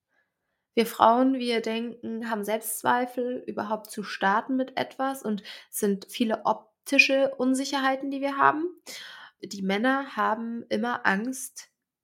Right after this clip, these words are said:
nicht ihre Performance abzurufen.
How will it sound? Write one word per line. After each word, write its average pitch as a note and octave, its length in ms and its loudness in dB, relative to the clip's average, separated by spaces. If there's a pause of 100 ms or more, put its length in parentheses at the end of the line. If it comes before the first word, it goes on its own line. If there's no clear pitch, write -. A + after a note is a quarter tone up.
(100)
nicht G#3+ 420 0
ihre G#3+ 300 -4
Performance A3 520 -2
abzurufen. F#3+ 800 -6